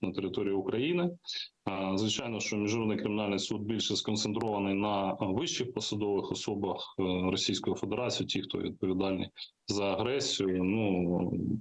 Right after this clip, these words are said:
вже маємо певний результат. Е, це ордер на арешт Путіна і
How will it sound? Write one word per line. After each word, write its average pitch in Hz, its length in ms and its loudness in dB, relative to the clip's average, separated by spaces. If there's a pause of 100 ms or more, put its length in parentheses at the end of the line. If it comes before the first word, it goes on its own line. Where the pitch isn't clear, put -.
(320)
вже 104 180 0
маємо 101 640 2
певний 104 340 0
результат. 104 760 -2
Е, 90 40 2 (1200)
це - 160 0
ордер 104 400 2
на 95 120 2
арешт 95 460 -2
Путіна 92 640 -2
і 95 320 0